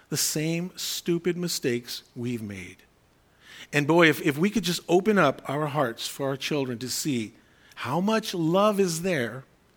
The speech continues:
and the reason why we're saying these things, and if we can just take them back and show a videotape of the ugliness of our lives, perhaps they would grasp it. Perhaps they would say, "Whoa,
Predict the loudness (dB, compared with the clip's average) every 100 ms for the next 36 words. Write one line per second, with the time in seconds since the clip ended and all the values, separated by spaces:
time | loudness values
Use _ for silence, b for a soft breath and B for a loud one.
0 | B B B B -2 0 2 2 2 2
1 | 0 0 2 4 2 0 0 0 0 0
2 | 0 -2 -8 -14 -16 -18 -16 B B B
3 | 0 0 0 0 0 0 2 2 2 2
4 | 2 2 0 0 2 4 4 4 4 0
5 | 2 -2 -4 -6 -2 0 2 4 4 2
6 | 0 -2 -4 -8 B B B 0 2 2
7 | 0 -2 -4 -6 -8 -10 B B 2 4
8 | 4 2 2 2 -4 b b _ -4 -4
9 | -4 -8 -12 -14 _ -10 2 2 2 0
10 | 0 0 -2 -4 -4 -4 B B B -14
11 | -8 -6 -8